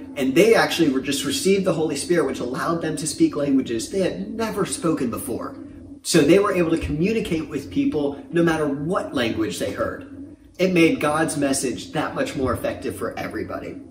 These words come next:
So after this, uh, people really started responding and saying, "Well, this is really weird." And act-, actually, we have some Bible verses here that show exactly how the people responded. So we see in Acts two, verse seven, it says, "The crowd was really amazed.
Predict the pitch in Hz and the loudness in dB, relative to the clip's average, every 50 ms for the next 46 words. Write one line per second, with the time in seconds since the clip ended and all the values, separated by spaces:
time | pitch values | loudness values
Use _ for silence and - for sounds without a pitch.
0 | - - _ _ _ _ _ _ _ _ _ _ _ _ _ - - - - - | -18 -18 _ _ _ _ _ _ _ _ _ _ _ _ _ -14 -4 0 2 2
1 | - - 180 175 175 - - 185 165 - 147 285 - - - - - - - - | 2 4 4 2 2 4 2 2 4 6 6 4 4 2 -2 -4 -8 -12 -8 -4
2 | 123 120 117 113 - - 214 202 - 185 156 131 127 131 151 170 185 190 190 165 | -2 0 0 0 -2 -2 -2 0 2 2 2 2 2 6 6 6 8 8 6 4
3 | 139 - - 147 139 143 135 127 120 117 - - 147 123 139 147 139 131 120 113 | 2 0 0 0 0 0 0 0 -2 -4 -2 -2 -2 0 0 2 2 2 2 0
4 | 113 - - 143 120 123 123 - 196 170 160 - 202 - - 170 165 175 180 165 | -2 -2 -2 -2 0 0 -2 -2 -2 -2 0 2 2 2 2 0 0 2 2 2
5 | 160 165 185 180 147 143 151 160 170 180 - - - - 185 190 - 196 175 175 | 4 4 4 2 2 2 -2 -4 -4 -6 -6 -6 -2 0 0 2 4 4 4 6
6 | 175 190 180 - 170 135 123 139 - 165 156 156 143 135 139 139 135 131 - 139 | 4 4 2 2 0 0 0 0 -2 -2 -2 -2 -2 -2 -2 -2 -2 -2 -2 -2
7 | 131 - 156 139 131 131 127 127 - 147 131 123 - - - - - - - - | -4 -2 0 0 0 0 0 0 2 2 2 2 2 0 -4 -6 -8 -8 -6 -2
8 | 139 131 131 - - 143 135 127 117 - - 127 117 - 110 104 113 - - - | -2 -2 -2 0 0 0 0 0 -2 -4 -6 -8 -8 -6 -6 -8 -8 -8 -8 -8
9 | - - 95 - - - - - - - - - - - - - - 170 160 147 | -8 -6 -6 -8 -8 -10 -10 -12 -14 -16 -16 -16 -16 -14 -8 -2 2 4 6 6
10 | 139 - 190 180 165 151 - - 165 156 - - - - - - - - 170 139 | 6 6 6 6 4 4 2 0 0 0 0 -2 -4 -4 -2 0 6 6 6 8
11 | 113 110 101 - 143 139 - - - - 143 120 - 98 98 95 - - - 92 | 6 4 2 2 2 0 2 0 0 2 2 2 2 -2 -4 -10 -10 -14 -14 -16
12 | - - - - 139 131 - 151 131 - 135 127 - - - 170 160 160 160 170 | -16 -16 -12 -6 -4 -2 0 0 0 0 -2 -4 -6 -4 -2 -2 0 2 2 2
13 | 170 - 131 123 110 123 135 127 131 143 143 147 143 147 147 - - - - - | 2 2 2 -2 -2 0 -2 2 8 10 10 10 10 8 4 4 2 -2 -2 -2
14 | 202 185 - - - - - - - - | -2 -2 -2 -4 -6 -8 -10 -12 -14 -16